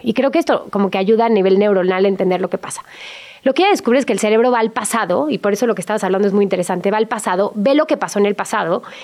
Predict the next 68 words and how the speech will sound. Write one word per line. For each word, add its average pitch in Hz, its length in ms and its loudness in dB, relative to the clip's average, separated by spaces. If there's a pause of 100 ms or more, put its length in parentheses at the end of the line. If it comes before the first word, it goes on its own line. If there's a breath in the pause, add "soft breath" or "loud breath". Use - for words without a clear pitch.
(100)
y 247 60 0
el 254 80 2
cerebro 294 260 2
es 320 80 0
una 302 140 4
computadora. 208 540 0
Entonces 208 200 -2
va 240 40 0
a 226 60 2
decir, 226 200 0
"Esto 269 240 0
pasó 208 200 -2
en 208 40 4
el 208 80 2
pasado, 277 460 0 (260 loud breath)
yo 247 80 2
en 247 80 4
el 233 80 0
pasado 220 280 -2
ganaba 202 340 0
esta 240 240 -2
cantidad 202 300 0
de 185 60 2
dinero, 285 520 4
en 196 100 4
el 190 80 2
pasado 208 540 0 (100)
tal 202 140 0
vez 196 100 0
crecí 196 280 0
en 208 100 4
un, 208 320 2
un 214 320 0
ambiente 208 400 0
con 196 220 0
mucho 202 200 0
abuso 214 240 2
emocional". 220 580 2 (220 loud breath)
Entonces, 285 440 -2
ese 330 180 2
es 381 80 0
el 202 120 4
mundo 226 280 4
para 185 180 -2
mí, 190 80 4
eso 190 140 0
es 233 80 -2
el 226 100 2
pasado, 262 400 0 (380 loud breath)
y 247 80 2
el 233 80 0
cerebro 269 260 2
se 269 120 2
va 226 40 4
a 226 60 2
ir 240 40 2
al 240 100 0
futuro 220 300 2
y 233 60 4
va 208 80 2
a 202 80 -2
predecir 208 400 2
que 220 80 0
va 208 80 2
a 190 40 -4
suceder 185 380 0
lo 185 100 2
mismo, 202 360 0